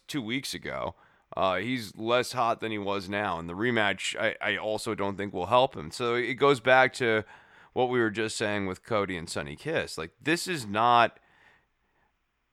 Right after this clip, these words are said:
a way to make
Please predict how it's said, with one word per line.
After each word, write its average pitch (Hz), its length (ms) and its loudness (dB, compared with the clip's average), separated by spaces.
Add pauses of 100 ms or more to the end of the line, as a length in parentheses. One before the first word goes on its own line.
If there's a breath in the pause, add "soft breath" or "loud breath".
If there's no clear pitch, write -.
a 135 160 8
way 120 760 6 (380)
to 120 520 0
make 120 600 4